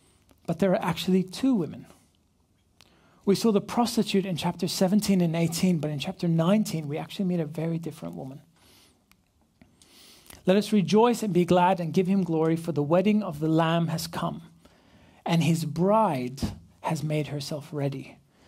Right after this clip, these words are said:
Fine linen, bright and clean, was given her to wear." Fine linen stands for the righteous acts of God's holy people.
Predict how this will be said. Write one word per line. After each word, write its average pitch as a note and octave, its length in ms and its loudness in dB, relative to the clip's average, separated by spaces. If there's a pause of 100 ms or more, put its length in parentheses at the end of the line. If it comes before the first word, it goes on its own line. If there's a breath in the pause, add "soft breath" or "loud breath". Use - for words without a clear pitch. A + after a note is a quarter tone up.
(300 soft breath)
Fine F#3+ 460 2
linen, F#3+ 460 4
bright E3 380 2
and G#3 160 2
clean, F3 300 2
was D#3+ 160 2
given G3 500 0
her E3 220 0
to E3+ 180 -2
wear." D3+ 380 -4 (300 loud breath)
Fine G3+ 440 2
linen F3 320 2
stands E3 480 0
for E3 140 -8
the D3 120 -6
righteous F3 500 -2 (100)
acts C#3+ 240 -6
of E3 160 -12
God's C#3+ 280 -8
holy C#3+ 260 -10
people. C#3 340 -16